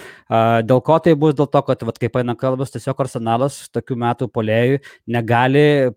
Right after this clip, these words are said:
patenkinti jo lūkesčių. Ta prasme, kiek jisai norėtų pinigų. Nu, Arsenalas tiesiog nenori daryti klaidos, kaip padarė jau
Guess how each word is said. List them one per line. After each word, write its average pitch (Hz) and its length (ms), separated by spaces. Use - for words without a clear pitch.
patenkinti 131 600
jo 165 160
lūkesčių. - 340
Ta 104 80
prasme, 110 320
kiek 120 160
jisai 123 220
norėtų 139 260
pinigų. 151 400
Nu, 101 160
Arsenalas 120 460
tiesiog - 180
nenori 127 320
daryti 123 240
klaidos, 120 400
kaip - 160
padarė 117 380
jau 117 160